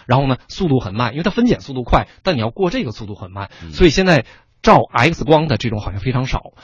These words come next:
Speaker 1: 这就意味着，随着国家鼓励产业发展，就会出现两个未来的这可预见的结果。第一个就是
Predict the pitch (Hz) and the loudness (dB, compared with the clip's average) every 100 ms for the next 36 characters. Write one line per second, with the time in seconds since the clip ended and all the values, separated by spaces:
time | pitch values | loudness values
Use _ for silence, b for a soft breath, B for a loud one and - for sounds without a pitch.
0 | B - 208 160 185 123 104 - b b | B -4 0 0 0 0 -2 -6 b b
1 | b - 156 214 - 135 151 - 104 101 | b 4 4 4 2 0 0 -2 -6 -4
2 | 202 - 90 104 - 104 90 - - 143 | -2 -2 -2 -6 -4 -4 -8 -8 -2 0
3 | - 151 135 113 95 - 95 117 117 117 | 0 0 0 -2 -6 -14 -8 -2 -2 -4
4 | b b 160 135 95 104 110 107 - 104 | b b 0 0 0 -4 -4 -4 -6 -8
5 | 175 123 101 95 98 92 - - 214 214 | -4 -2 -2 -4 -14 -14 -16 -2 4 6
6 | 170 - b b 135 123 | 6 0 b b -2 -2